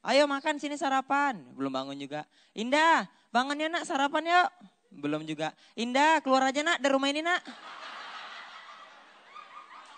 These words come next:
Tidur aja lah pula kerja Indah nih kan. Nah.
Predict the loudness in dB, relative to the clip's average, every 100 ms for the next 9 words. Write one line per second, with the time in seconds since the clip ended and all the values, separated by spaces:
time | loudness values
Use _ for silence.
0 | -20 -20 -20 -20 -20 -12 -4 4 8 10
1 | 8 8 8 10 10 10 8 6 6 6
2 | 6 4 4 8 8 8 2 -4 -4 -6